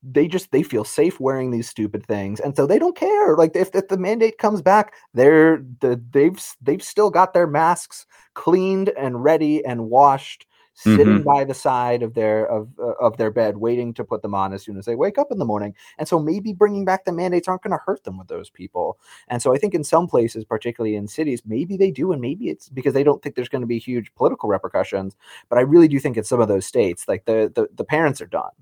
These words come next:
Speaker 1: right? Like, if
Speaker 2: Yeah.
Speaker 1: you're, i-, i-, if you're a, a, a governor in a Virginia or a Colorado, or I, I wonder even a Michigan, if you're looking at this and you're like, "Man, I, unless I'm willing to lose sixty-five percent of the parent vote,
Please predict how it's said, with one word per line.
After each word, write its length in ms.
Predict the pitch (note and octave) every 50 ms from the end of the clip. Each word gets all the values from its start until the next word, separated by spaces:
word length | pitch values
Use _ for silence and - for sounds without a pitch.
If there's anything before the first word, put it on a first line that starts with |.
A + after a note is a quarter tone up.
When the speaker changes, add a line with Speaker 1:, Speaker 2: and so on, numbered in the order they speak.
| _ _ _ -
Speaker 1:
right? 200 | G2+ F#2+ F#2+ -
Like, 160 | - G#2 G2
if 100 | A2+ F2+
Speaker 2:
Yeah. 80 | E2+ -
Speaker 1:
you're, 280 | C#3+ C#3+ C#3 B2 A2+ - _ _ _ _ _ _
i-, 40 | -
i-, 320 | A2+ A2 E2+ G#2 A2+ G#2 - A#2
if 140 | G#2+ - -
you're 640 | B2 B2+ C3 C3+ C3 B2+ A#2+ A2+ G#2+ G#2 G2+ G2 F#2
a, 80 | -
a, 240 | G2+ G2 - - G2
a 40 | F#2+
governor 600 | F2+ - G2 G2 G#2 G2 F#2+ F#2+ F#2 F2+ F#2 F#2
in 100 | F2+ F#2
a 100 | F2+ F2+
Virginia 560 | F2 F2+ F#2 F#2 G#2 G2+ G2 G2 G2 F#2+ F#2 F#2
or 260 | F#2 F#2 F2+ F2+ F2
a 60 | F2+
Colorado, 800 | F#2+ - - - F#2 F2 F#2 F#2 F2 F2 F2+ F2+ F#2+ G2+ G2+ G2
or 180 | G2 G2 G2 F#2+
I, 220 | F#2 F#2 F2 -
I 20 | F2
wonder 300 | E2 F2+ G#2+ E3 D3 A2
even 220 | G#2+ A2+ G#2+ F2+
a 40 | F2
Michigan, 580 | F2+ F#2 - - - - - - E2+ - - _ _ _ _ _ _ -
if 160 | - A2 -
you're 120 | G#2+ G#2+
looking 280 | A2+ C#3+ D#3+ - G#2+ G2+
at 80 | F#2+
this 220 | - F#2+ F#2+ - -
and 100 | F#2+ F#2+
you're 140 | F#2+ G2 F#2+
like, 280 | F#2 F#2 F2 F2 _ -
"Man, 360 | F2 E2 E2+ F2+ E2+ E2 D#2 C2+ -
I, 160 | - G2 G2 G#2+ A#2+ - - - -
unless 340 | A2+ F#2+ G#2+ A#2 - -
I'm 160 | C#3+ C3 B2+ A#2+
willing 320 | A2 G#2+ G#2+ A2+ A2+ A2
to 80 | - A2+
lose 340 | G2 G#2+ G#2 G#2+ G2+ G#2
sixty-five 720 | - - - B2 - - - A#2 G#2+ - F#2+ G2 G2+ G#2 -
percent 380 | - - F#2+ - - G2+ G2
of 80 | F#2+ F2+
the 80 | - -
parent 380 | _ - B2 C3 C3 - -
vote, 340 | F#2+ G2 E2+ E2+ E2+ D#2+ -